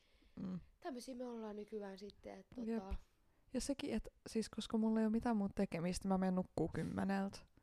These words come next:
Speaker 2: Joo, siis tää, ja siis sekin, että mä niinku oon niin jotenkin, musta tuntuu vielä niinku aikuiselta, että mä täällä niinku, mä tässä mietin, että mä oltaisin niinku pyykkitupaa menisin varomaan ensi
Speaker 1: Mm.
Speaker 2: viikoksi, ja niinku hoitaisin sen.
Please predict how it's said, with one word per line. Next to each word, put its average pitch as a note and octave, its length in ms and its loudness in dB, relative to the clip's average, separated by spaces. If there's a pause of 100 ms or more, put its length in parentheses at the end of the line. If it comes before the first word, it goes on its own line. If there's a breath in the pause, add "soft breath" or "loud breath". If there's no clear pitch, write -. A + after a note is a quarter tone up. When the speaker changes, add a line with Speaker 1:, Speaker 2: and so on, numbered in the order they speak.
(140)
Speaker 2:
Joo, F#3 180 10
siis F3+ 200 -2
tää, F3+ 240 4 (400 loud breath)
ja G3+ 60 0
siis G3 160 -4
sekin, A#3 260 2
että G3+ 140 0
mä G#3 40 2
niinku G3 420 -2
oon G#3+ 260 2
niin A#3+ 160 0
jotenkin, G3+ 340 -2 (280)
musta C4 280 -6
tuntuu A#3+ 200 -4
vielä C4 200 -2
niinku A#3 320 -6
aikuiselta, F#3 1160 -2 (360 loud breath)
että - 180 -8
mä A3 60 -2
täällä G#3 360 4
niinku, F#3+ 500 -4 (240 soft breath)
mä G#3+ 260 0
tässä G#3 240 -10
mietin, G3 220 -4
että F#3+ 100 -10
mä F3+ 100 -8
oltaisin F3+ 260 -12
niinku - 180 -18 (100)
pyykkitupaa A#3+ 680 -4
menisin G#3+ 400 -2
varomaan G3+ 500 -2
ensi G3 240 -2
Speaker 1:
Mm. F#3+ 60 0
Speaker 2:
viikoksi, F#3+ 600 -4 (420 loud breath)
ja F#3+ 80 -6
niinku F3+ 320 -6
hoitaisin F3+ 520 -6
sen. A#3 400 -4